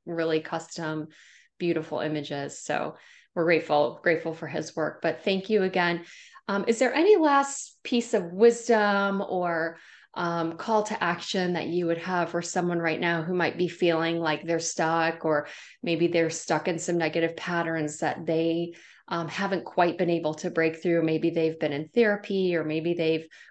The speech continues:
gone to church, or maybe they've tried other things and they just don't feel like their gears are getting, you know, they're not getting into the right gears. Do you have anything to say to that person?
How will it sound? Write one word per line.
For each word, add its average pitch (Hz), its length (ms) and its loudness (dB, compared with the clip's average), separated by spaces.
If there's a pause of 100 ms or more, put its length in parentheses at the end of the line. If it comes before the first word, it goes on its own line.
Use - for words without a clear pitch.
gone 170 240 2
to 180 100 -4
church, 175 600 2
or 160 120 0
maybe 190 340 -2
they've 190 260 0
tried 202 480 0
other 190 320 0
things 185 460 -2
and 175 160 -4
they 180 80 -2
just 202 320 -8
don't 262 280 -4
feel 220 240 2
like 185 240 0
their 185 200 0
gears 175 360 -2
are 165 140 -4
getting, 165 520 -4 (480)
you 185 160 0
know, 151 360 -2
they're 175 180 0
not 170 180 -4
getting 185 300 2
into 170 220 -2
the 160 100 -4
right 147 280 -4
gears. 143 300 -6
Do 208 80 -4
you 208 60 0
have 208 240 -2
anything 220 540 0
to 190 80 -4
say 170 680 -2 (300)
to 214 140 -2
that 175 280 0
person? - 520 -10